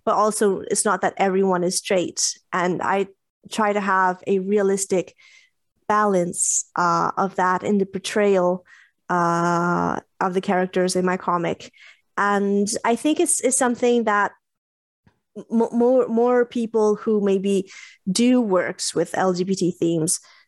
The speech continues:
should do, because many of them I feel are a bit forced and not realistic. And this is something that I think is, is well balanced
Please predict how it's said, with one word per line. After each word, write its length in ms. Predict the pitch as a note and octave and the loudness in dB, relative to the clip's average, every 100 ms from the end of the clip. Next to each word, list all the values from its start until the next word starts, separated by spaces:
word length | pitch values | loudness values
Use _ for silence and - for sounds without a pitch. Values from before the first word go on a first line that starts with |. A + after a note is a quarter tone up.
| _ | _
should 500 | - - - F#3+ F3+ | -6 -2 0 0 -2
do, 280 | E3+ E3+ F3+ | 0 0 0
because 360 | F#3+ G#3 G3 | -2 -2 -2
many 240 | G3 A3 A#3+ | 0 2 0
of 120 | A#3 | 2
them 240 | G#3+ A3 | 0 0
I 100 | G3 | 0
feel 300 | G3 G3+ F#3+ | -2 0 0
are 80 | F#3 | 0
a 40 | |
bit 160 | F#3 - | 0 -4
forced 720 | - A3 C#4 F#4+ - - - - - | -4 0 0 0 -4 -6 -14 -20 -6
and 120 | G#3 | -2
not 160 | G3+ G#3 | 0 0
realistic. 720 | A3 A3 A#3+ - F#4+ G4 - _ - _ _ _ _ _ - | 0 2 0 0 -4 -4 -16 _ -20 _ _ _ _ _ -4
And 480 | A3 A3 A3 G#3+ G3 | 0 2 2 2 2
this 180 | C4 C4 | 0 2
is 120 | C#4 | 0
something 460 | B3+ A#3 A#3 A3+ A3 | 2 0 0 0 2
that 180 | G3 | 2
I 100 | G3 | 0
think 320 | G3+ G3+ G3+ G#3+ | 0 0 0 0
is, 260 | G3 - - | -2 -2 -4
is 140 | F#3+ | -2
well 240 | G3 A3 A3 | 0 2 2
balanced 680 | G#3 G3+ G3+ F#3+ G3 - | 2 2 2 0 -2 -8